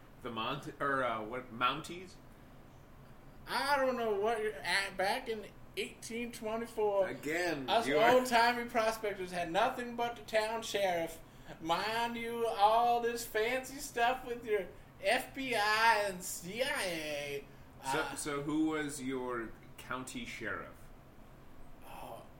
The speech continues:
Speaker 2: well, that, well, that was old Whistling Johnson.
Speaker 1: Why is everyone in your town whistling?
Speaker 2: Uh, it was a happy place, you see, at the time.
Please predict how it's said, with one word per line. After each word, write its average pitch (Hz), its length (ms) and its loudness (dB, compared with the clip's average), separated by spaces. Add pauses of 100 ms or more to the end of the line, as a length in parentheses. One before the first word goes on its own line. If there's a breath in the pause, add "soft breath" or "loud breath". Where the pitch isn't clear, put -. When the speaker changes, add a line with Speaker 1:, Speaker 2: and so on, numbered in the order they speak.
(440)
Speaker 2:
well, 107 140 -8
that, 147 300 -10 (880)
well, 110 100 -14
that 127 340 -6
was 120 220 -10
old 151 540 -8 (600 loud breath)
Whistling 165 540 -8
Johnson. 123 560 -10 (400)
Speaker 1:
Why 160 240 0
is 165 320 0
everyone 156 600 -2
in 143 120 -8
your 139 120 -6
town 131 500 -4
whistling? 110 360 -8 (1080 loud breath)
Speaker 2:
Uh, - 40 -12 (280)
it 139 40 -8
was 143 180 -4
a - 20 -8
happy 180 400 -6 (100)
place, 120 360 -10
you - 60 -14
see, 127 260 -10
at 127 100 -12
the - 60 -18
time. 170 460 -6